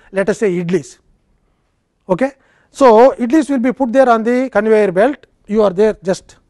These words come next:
around the conveyor belt, and then as soon as idlis come on the conveyor belt, if you are very hungry, what will happen? You will eat, right?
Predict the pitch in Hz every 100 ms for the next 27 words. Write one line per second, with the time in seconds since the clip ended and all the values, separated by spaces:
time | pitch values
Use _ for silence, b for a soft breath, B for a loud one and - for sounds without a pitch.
0 | - 175 185 170 170 160 151 131 202 254
1 | b b b b 226 254 226 220 240 302
2 | 269 262 262 - _ _ _ _ _ _
3 | 202 240 240 - 247 226 233 220 208 214
4 | 196 165 170 202 - 175 208 180 160 254
5 | 220 214 226 180 208 - _ _ _ 190
6 | 208 220 190 190 196 185 _ _ _ _
7 | _ _ 202 190 175 - _ _ _ _
8 | _ _ _ 196 285